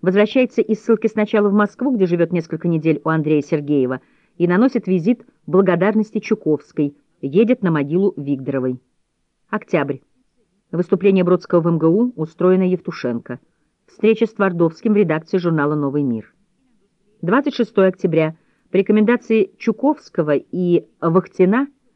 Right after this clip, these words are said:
принят в профгруппу писателей при Ленинградском отделении Союза писателей С С С Р, что позволило избежать в дальнейшем обвинения в тунеядстве.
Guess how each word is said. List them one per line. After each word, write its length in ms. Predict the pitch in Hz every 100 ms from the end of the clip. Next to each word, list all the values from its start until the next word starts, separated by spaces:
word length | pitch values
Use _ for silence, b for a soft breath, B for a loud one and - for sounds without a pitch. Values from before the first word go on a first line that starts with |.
| _ _
принят 380 | - 226 269 254 _
в 160 | - _ -
профгруппу 640 | 214 190 160 214 277 254
писателей 680 | - 214 - 160 - 226 262
при 460 | - 190 190 170 _ _ _ _ _ _ _ -
Ленинградском 680 | 190 226 220 185 160 - 151
отделении 400 | 151 165 254 247
Союза 280 | - 170 165
писателей 480 | 151 - 214 202 202
С 160 | 160 165
С 120 | 160
С 140 | -
Р, 160 | - - b b b
что 200 | - 247
позволило 400 | 165 165 185 175
избежать 520 | 160 139 147 160 156
в 60 |
дальнейшем 440 | 139 143 170 175 143
обвинения 400 | 123 131 143 139
в 40 |
тунеядстве. 680 | - 139 113 107 - - 104